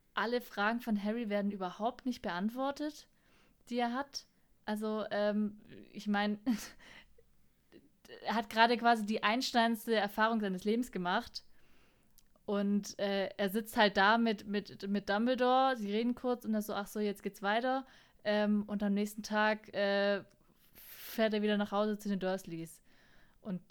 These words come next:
davor gibt's noch eine kleine Verabschiedung von, von allen anderen und, äh, man verabschiedet sich von, von Hermine und Ron im Sinne von, „Ach, nächstes Jahr geht's weiter.“ Also es macht überhaupt keinen Sinn, so wie es in dem Film dargestellt wird, finde ich.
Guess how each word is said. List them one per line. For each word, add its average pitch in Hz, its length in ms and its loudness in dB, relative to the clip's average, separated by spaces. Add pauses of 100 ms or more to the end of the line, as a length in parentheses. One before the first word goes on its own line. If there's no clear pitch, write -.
(140)
davor 202 320 0
gibt's 208 180 -2
noch 202 80 0
eine 196 120 -2
kleine 196 260 -2
Verabschiedung 202 560 -4
von, 185 360 -4
von 190 200 -6
allen 185 240 -6
anderen 208 460 0
und, 196 440 -6 (380)
äh, 190 580 -2 (680)
man 190 180 -4
verabschiedet 196 560 -4
sich 196 160 -6
von, 190 400 -8
von 196 220 -6
Hermine 196 480 -2
und 185 120 -6
Ron 196 200 -2
im 190 100 -2
Sinne 190 200 -4
von, 190 220 -12
„Ach, 190 180 -8
nächstes 190 340 -8
Jahr 175 100 -6
geht's 175 200 -12
weiter.“ 156 340 -10 (500)
Also 202 180 -2
es - 300 -10
macht 220 480 -2
überhaupt 220 400 -4
keinen 208 260 0
Sinn, 208 320 2
so 202 280 -4
wie 202 100 -2
es 208 100 -8
in 190 80 -8
dem 185 100 -8
Film 185 200 -6
dargestellt 175 640 -8
wird, - 140 -14
finde 175 240 -16
ich. - 200 -20